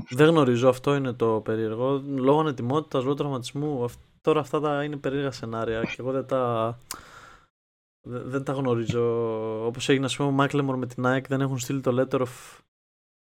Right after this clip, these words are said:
δεν θυμάμαι πώς λέγεται, letter of clearance από την Κίνα και δεν είναι έτοιμος να παίξει και έχει στραβώσει η υπόθεσή του. Και ο Καμπεγγελέ το ίδιο. Τέλος πάντων, αυτά τα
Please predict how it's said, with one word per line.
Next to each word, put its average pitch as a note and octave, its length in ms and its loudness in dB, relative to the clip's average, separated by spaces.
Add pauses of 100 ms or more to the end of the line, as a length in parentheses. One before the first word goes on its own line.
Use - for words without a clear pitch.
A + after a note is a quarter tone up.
(560)
δεν B2 140 -12
θυμάμαι C3 360 -4
πώς - 240 -12
λέγεται, B2+ 600 0 (240)
letter C#3 240 6
of - 100 -4
clearance C3+ 460 4
από A#2+ 160 -4
την A#2+ 120 -6
Κίνα B2+ 280 -2
και C3+ 160 -4
δεν C#3 120 2
είναι C#3 120 0
έτοιμος C3+ 300 -2
να A2+ 100 -4
παίξει B2 420 0
και A#2+ 180 0 (100)
έχει - 300 2
στραβώσει B2 500 6
η A#2 60 -6
υπόθεσή A#2+ 460 2
του. - 120 2 (1400)
Και - 120 4
ο B2 240 10
Καμπεγγελέ B2 760 4 (160)
το A2+ 120 0
ίδιο. A#2+ 560 0 (120)
Τέλος D#3+ 260 0
πάντων, A2 560 -2
αυτά - 240 -8
τα B2 680 -2